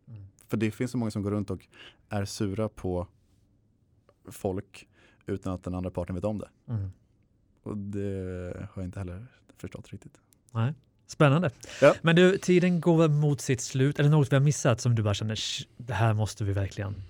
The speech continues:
Speaker 1: tala om." Eller ska vi sammanfatta?
Speaker 2: Ja, vi kan sammanfatta. Jag, nej, alltså jag... Eh, eh, nej men jag, alltså, som sagt, jag tycker att det är jättekul att, att, eh,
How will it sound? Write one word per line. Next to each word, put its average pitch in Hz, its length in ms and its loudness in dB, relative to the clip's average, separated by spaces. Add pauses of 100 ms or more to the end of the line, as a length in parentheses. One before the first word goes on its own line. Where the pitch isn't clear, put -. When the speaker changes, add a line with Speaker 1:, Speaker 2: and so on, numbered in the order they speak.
(540)
Speaker 1:
tala 113 320 2
om." 120 300 0 (1000)
Eller 117 180 2
ska 120 120 -2
vi 110 60 4
sammanfatta? 113 500 0 (580)
Speaker 2:
Ja, 92 200 -6
vi 87 140 -8
kan 90 140 -10
sammanfatta. 92 480 -10
Jag, 104 360 4
nej, 107 500 2
alltså 98 540 0
jag... 98 480 0
Eh, 95 360 0 (1800)
eh, 90 500 -6 (240)
nej 123 140 4
men 123 120 8
jag, 113 140 6
alltså, 107 460 4
som 104 120 -6
sagt, 92 140 -4
jag 95 100 -4
tycker 117 140 -4
att 107 60 -4
det 113 40 -4
är 107 60 0
jättekul 92 300 -6
att, 87 240 -8
att, - 220 -14
eh, 65 40 -14